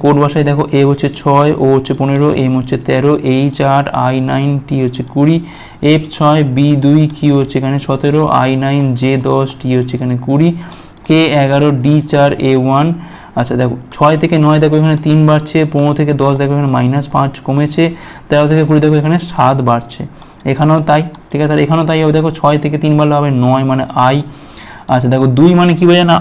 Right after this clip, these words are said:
আঠাশ বোঝায়। আঠাশ থেকে পাঁচ কমানো মানে পাচ্ছি এখান থেকে আমি তেইশ। তেইশ মানে হচ্ছে আমাদের এখান থেকে কিন্তু ডাব্লু। দেখো, আই ডাব্লু দিয়ে শুরু, একমাত্র অপশান ডিতেই আছে, অপশান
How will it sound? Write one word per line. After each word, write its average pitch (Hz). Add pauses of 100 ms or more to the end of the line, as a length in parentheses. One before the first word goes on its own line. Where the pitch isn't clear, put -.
(140)
আঠাশ 151 (100)
বোঝায়। 147 (120)
আঠাশ 151
থেকে 156 (140)
পাঁচ 143
কমানো 151
মানে 147
পাচ্ছি 143
এখান 143
থেকে 139
আমি 143 (160)
তেইশ। 165 (560)
তেইশ 175 (120)
মানে 143
হচ্ছে 127
আমাদের 127
এখান 127
থেকে 123
কিন্তু 131 (140)
ডাব্লু। 120 (100)
দেখো, 127 (260)
আই 143 (140)
ডাব্লু 151
দিয়ে 151
শুরু, 156 (100)
একমাত্র 131
অপশান 127 (100)
ডিতেই 131
আছে, 139
অপশান 127